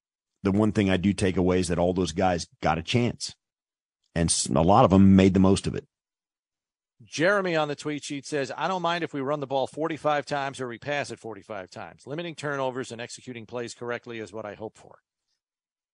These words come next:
Speaker 2: And maybe Jeremy's prompted to say that after a three turnover performance this past Saturday. Still won by twenty-two, but I think we all know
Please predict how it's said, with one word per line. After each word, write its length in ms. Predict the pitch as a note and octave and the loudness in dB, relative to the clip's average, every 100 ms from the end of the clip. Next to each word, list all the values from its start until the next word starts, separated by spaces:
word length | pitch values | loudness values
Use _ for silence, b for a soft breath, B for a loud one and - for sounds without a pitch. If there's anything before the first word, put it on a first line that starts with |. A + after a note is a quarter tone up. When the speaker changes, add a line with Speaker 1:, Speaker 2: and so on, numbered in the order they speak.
| _ | _
Speaker 2:
And 360 | G2+ G#2 G#2+ G#2+ | -12 -10 -10 -8
maybe 440 | B2+ C#3+ C3 A#2+ - _ | -4 -4 -4 -8 -14 _
Jeremy's 400 | C3 C3+ A#2+ A2 | -8 -6 -8 -8
prompted 400 | D3 C#3+ C#3 B2+ | -4 -4 -4 -10
to 80 | G#2+ | -10
say 220 | - A#2 | -10 -10
that 240 | A2 A2+ | -8 -8
after 340 | C3 A2+ - A2+ | -8 -8 -10 -12
a 80 | G2+ | -12
three 240 | B2+ A#2 | -12 -12
turnover 440 | A2 B2+ A#2+ A2 | -10 -8 -8 -8
performance 560 | G#2+ G#2+ C#3 D3+ A2 G#2+ | -12 -12 -6 -6 -6 -12
this 160 | A2+ - | -16 -14
past 320 | B2 G#2+ - | -12 -12 -8
Saturday. 400 | D#3 C#3 G2+ F#2 _ _ _ _ | -4 -4 -6 -12 _ _ _ _
Still 280 | - F#3 D3+ | 0 2 4
won 200 | D#3+ E3 | 2 2
by 160 | C3 | -2
twenty-two, 720 | A2 D#3 C3+ A2 F3 F#3 A#2 B2+ | -2 -8 -8 -8 -2 -2 -2 -4
but 160 | B2+ | -6
I 60 | A#2 | -6
think 240 | - B2+ | -8 -12
we 140 | A#2+ A#2+ | -8 -2
all 220 | C#3 D3 | -2 -2
know 360 | G#2+ G2+ G#2+ | -4 -8 -10